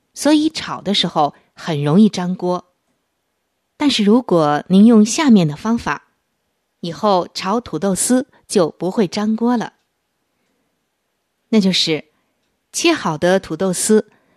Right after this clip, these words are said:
在下锅之前，应该先用清水过滤一遍，洗掉表面的淀粉，这样在炒的时候就不会粘锅了。炒出来的土豆丝才能够根根清爽，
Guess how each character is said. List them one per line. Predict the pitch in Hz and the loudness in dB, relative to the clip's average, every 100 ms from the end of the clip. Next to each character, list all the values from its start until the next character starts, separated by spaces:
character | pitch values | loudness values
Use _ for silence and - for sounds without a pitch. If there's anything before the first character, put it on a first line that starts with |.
| _ | _
在 | - 202 185 | -2 -2 -2
下 | 180 277 | -4 -6
锅 | 202 233 | -2 0
之 | 226 240 | 0 -2
前， | - 165 160 - _ _ _ | -4 -6 -6 -10 _ _ _
应 | - 247 | 2 4
该 | 247 233 | 6 4
先 | 226 269 | 4 4
用 | 254 196 | 4 4
清 | - 294 311 | 0 -2 -2
水 | - 185 143 - | -2 -4 -4 -8
过 | - 262 | -6 -2
滤 | 240 277 | 0 0
一 | 156 | -4
遍， | - 156 - _ _ _ _ _ _ _ _ | -8 -10 -10 _ _ _ _ _ _ _ _
洗 | - 208 | -8 -6
掉 | 180 240 190 165 | 0 2 2 0
表 | - 175 143 | -4 -8 0
面 | 190 247 | 2 4
的 | 165 | 2
淀 | 254 247 | -2 -2
粉， | 190 - - _ _ _ _ _ _ _ _ _ - | -2 -8 -10 _ _ _ _ _ _ _ _ _ -2
这 | 339 | 2
样 | 269 175 - _ - | 2 0 -4 _ -10
在 | 294 254 | -6 -6
炒 | - 156 143 | -6 -6 -4
的 | 175 | -2
时 | - | -2
候 | 156 156 - _ - | 0 -2 -4 _ -4
就 | 196 | -2
不 | 156 165 | -2 -8
会 | 196 | -10
粘 | 156 190 202 | -10 -8 -8
锅 | 202 214 | -4 -6
了。 | 190 - _ _ _ _ _ _ _ _ _ - | -6 -12 _ _ _ _ _ _ _ _ _ -14
炒 | 202 175 | -8 -6
出 | 277 | -2
来 | 254 240 | 0 2
的 | 269 233 | 2 2
土 | 226 156 | -2 -8
豆 | 208 196 | -8 -6
丝 | - 233 240 _ _ _ _ | -4 -4 -6 _ _ _ _
才 | - 214 | -2 4
能 | 214 208 | 4 6
够 | 214 180 _ _ | 4 0 _ _
根 | 277 285 | 0 2
根 | 285 277 | 4 2
清 | 262 - 320 | 2 -2 -4
爽， | 302 156 | -2 -6